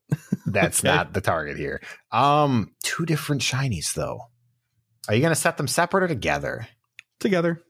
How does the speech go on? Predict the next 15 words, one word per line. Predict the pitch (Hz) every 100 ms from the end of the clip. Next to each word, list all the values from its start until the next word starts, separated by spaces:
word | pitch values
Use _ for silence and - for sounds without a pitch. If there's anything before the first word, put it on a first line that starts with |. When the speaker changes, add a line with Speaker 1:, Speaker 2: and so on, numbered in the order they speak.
| _ -
Speaker 2:
Oh, | 170 147 139 143
boring. | - 67 67 -
Okay. | 82 - - - - -
I'm | 113
gonna | 143 180
Speaker 1:
Excuse | 185 302 302 160
me? | 156 247 311 180 359 - 147 165
Speaker 2:
<laughs> | - - -
Well, | 104 92
fine. | - 80 71 - -
I'm | 98 113
gonna | 131 135 139
say | - 131 123 123 117 113 107 - _ _ -
fifteen | - 120 104 - 117 104
shinies | 113 107 113 127 - -